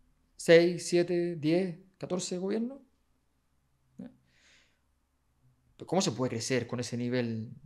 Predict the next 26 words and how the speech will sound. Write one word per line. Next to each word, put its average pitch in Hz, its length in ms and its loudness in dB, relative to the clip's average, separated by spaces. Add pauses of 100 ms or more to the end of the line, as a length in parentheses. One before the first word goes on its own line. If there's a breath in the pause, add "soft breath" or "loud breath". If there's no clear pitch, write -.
(100)
de - 260 -12
la 120 80 -2
política? 117 480 -6 (1700)
Bueno, 185 200 -6
porque 123 420 -8 (300)
tú - 100 -4
no 160 80 4
gobiernas 135 380 0
eso. 196 260 -12 (1900)
Obvio. 123 280 -8 (1200)
O 127 60 -16
sea, - 360 -4 (520)
alguien 196 240 6
lo 165 80 6
gobierna, 139 600 2 (220)
pero 135 200 -2
no 214 80 2
eres 196 140 2
tú. 185 280 -6 (1500 soft breath)
Eh, - 360 -10
esa 170 140 0
institucionalidad 160 540 2
caída 202 640 4 (480)
no 160 240 -4
tiene 220 160 2
importancia. - 680 -4